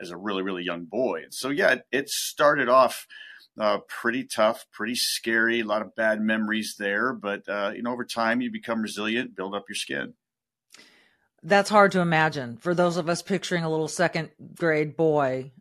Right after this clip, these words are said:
Speaker 2: uh,
Speaker 1: Mm-hmm.
Speaker 2: I have a son, and it's so it, the picture comes to mind very clearly for me.
Speaker 1: Mm-hmm.
Speaker 2: How many people outside of your house knew what you were enduring?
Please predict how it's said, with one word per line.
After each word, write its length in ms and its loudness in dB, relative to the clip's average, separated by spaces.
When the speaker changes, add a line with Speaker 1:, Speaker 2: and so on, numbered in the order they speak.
Speaker 2:
uh, 80 -10
Speaker 1:
Mm-hmm. 180 -10
Speaker 2:
I 60 -2
have 140 -4
a 40 -6
son, 380 -4
and 260 -10
it's 220 -10
so 240 0
it, 240 -8
the 120 -8
picture 340 0
comes 280 -2
to 60 -6
mind 240 0
very 200 0
clearly 400 -4
for 180 -10
me. 280 -8
Speaker 1:
Mm-hmm. 100 -16
Speaker 2:
How 300 8
many 280 4
people 340 2
outside 560 6
of 80 -2
your 100 2
house 580 -4
knew 400 0
what 200 0
you 120 -2
were 160 -4
enduring? 560 -8